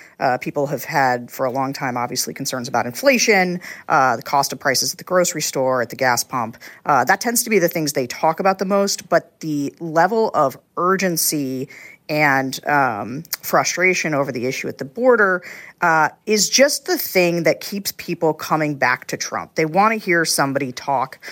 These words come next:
really tough, uh, about the border and say that, you know, building the wall was never a policy proposal exactly. It was more of a posture on how seriously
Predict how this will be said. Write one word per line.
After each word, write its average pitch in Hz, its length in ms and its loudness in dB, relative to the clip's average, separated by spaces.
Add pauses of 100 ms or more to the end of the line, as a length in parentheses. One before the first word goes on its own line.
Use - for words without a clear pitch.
(220)
really 208 640 4
tough, - 600 -2 (320)
uh, 139 380 4
about 143 280 2
the 156 60 -8
border 180 420 4
and 147 100 -2
say 165 180 2
that, 156 180 -2
you 190 80 -2
know, 175 140 0
building 269 380 2
the 190 80 0
wall 151 420 2
was 156 180 -2
never 147 360 -2 (340)
a 147 80 -8
policy 220 720 2
proposal 240 520 4
exactly. 214 460 0
It 190 100 0
was 175 120 -4
more 180 220 2
of 160 80 2
a 139 120 0
posture 156 720 -2
on 143 120 -2
how 151 120 -6
seriously 143 680 -2